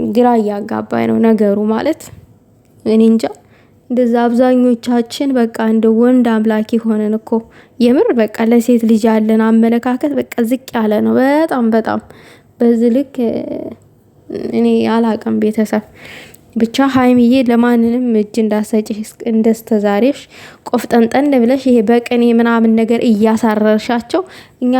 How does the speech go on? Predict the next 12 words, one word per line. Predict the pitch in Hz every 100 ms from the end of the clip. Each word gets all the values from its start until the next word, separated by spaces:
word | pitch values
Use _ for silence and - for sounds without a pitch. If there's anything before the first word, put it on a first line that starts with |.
| 254
ደግሞ | 240 247 247
እንፈተፍተዋለን። | 233 240 233 226 - 220 214 220 233 359 - _ -
አለቅ | 285 240 208 - - _ _ _ - - _ _
አለቅ። | - - - - - - -
ይኸው | 302 285 233
ነው፣ | 233 - - - - _
እንደዛ | 330 339 330 311 269 302 302
ነው | 262 247
እንጂ | 247 233 370 415 262 226
ይሄ | 226 226 233 226 - - - 247
ማይኳን | 254 269 277 277 240
ይዛ | 240